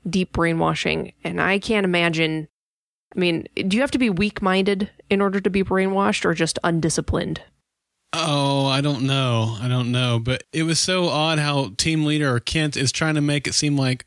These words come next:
Speaker 2: Matt is the weak-minded one. He's the one with the
Speaker 1: Yeah.
Speaker 2: false reality. The Ishveni didn't attack us. They tried to keep us from attack. You know, I was like, "What?
Speaker 1: Yeah.
Speaker 2: Where did you get this from? How,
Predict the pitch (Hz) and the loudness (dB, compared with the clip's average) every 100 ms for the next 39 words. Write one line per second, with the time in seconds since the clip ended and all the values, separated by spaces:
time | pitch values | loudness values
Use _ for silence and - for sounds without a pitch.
0 | - 123 135 165 165 131 123 123 127 131 | -2 0 2 0 0 0 0 0 0 0
1 | 123 120 123 127 110 107 113 175 196 175 | 0 0 2 0 0 0 0 0 0 0
2 | 135 123 120 - - 127 127 123 - - | 2 2 0 0 2 2 2 2 0 -2
3 | 123 123 123 117 135 127 110 107 - - | -2 0 0 2 2 2 2 0 -4 -12
4 | - 160 160 - 185 220 170 135 135 117 | -6 -2 0 2 0 2 0 0 0 0
5 | 131 131 127 113 139 202 - - _ _ | 0 0 0 0 2 0 0 -2 _ _
6 | - 170 240 - 160 180 202 214 262 262 | -4 -2 0 0 2 0 0 0 0 0
7 | 214 - 202 175 170 190 202 196 208 214 | 0 0 0 0 0 -2 -2 0 0 2
8 | 214 208 226 - 262 370 370 202 175 175 | 2 0 -2 0 0 2 4 4 4 2
9 | - 311 359 330 269 240 349 - 311 339 | -2 -4 -2 -2 -4 -2 -4 -2 -2 -2
10 | - 180 143 196 277 220 | 0 0 2 2 0 -2